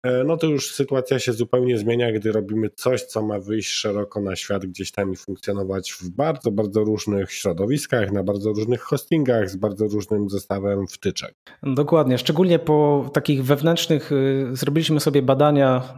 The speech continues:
Speaker 2: mm, kto faktycznie używa naszej wtyczki i wyszło, że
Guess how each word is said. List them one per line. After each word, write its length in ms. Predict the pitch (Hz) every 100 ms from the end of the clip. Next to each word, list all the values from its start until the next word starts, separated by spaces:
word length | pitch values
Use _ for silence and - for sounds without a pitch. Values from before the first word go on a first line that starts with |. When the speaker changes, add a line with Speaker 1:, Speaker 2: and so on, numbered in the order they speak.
| -
Speaker 2:
mm, 640 | 127 127 123 123 123 127 123
kto 300 | - 156 143
faktycznie 460 | 135 - 214 180
używa 340 | 147 143 135 131
naszej 240 | 123 131
wtyczki 540 | - 131 - 170 226 - - - - - - - - - _ _
i 480 | - 135 135 139 135
wyszło, 460 | 131 170 - 165 160
że 420 | 151 147 147 143